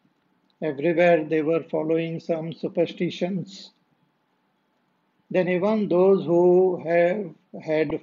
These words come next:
faith in the Upanishads, they had interpreted the, all the Upanishads and Gita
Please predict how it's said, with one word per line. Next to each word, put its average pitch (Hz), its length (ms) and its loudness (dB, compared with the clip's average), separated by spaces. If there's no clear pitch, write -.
faith 175 480 2
in 160 300 -6
the 160 260 -2
Upanishads, 185 840 -2
they 165 260 0
had 170 240 0
interpreted 180 1040 -2
the, 156 100 -6
all 170 420 -2
the 165 140 0
Upanishads 165 800 -4
and 156 200 -10
Gita 156 680 -4